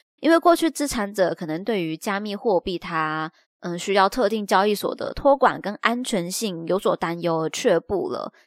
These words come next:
但是现在呢，已经开启了新的投资路线啦。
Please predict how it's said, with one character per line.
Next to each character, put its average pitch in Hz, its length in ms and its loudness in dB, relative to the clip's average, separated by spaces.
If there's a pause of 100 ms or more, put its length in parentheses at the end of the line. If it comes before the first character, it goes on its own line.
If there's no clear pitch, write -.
(200)
但 320 120 4
是 330 140 0
现 277 240 2
在 233 220 2
呢， 196 240 -4
已 - 40 -2
经 196 160 -6
开 214 300 -2
启 - 220 -10
了 - 120 -8
新 277 280 -2
的 233 120 6
投 202 320 2
资 247 280 2
路 247 200 6
线 190 300 -4
啦。 151 380 -6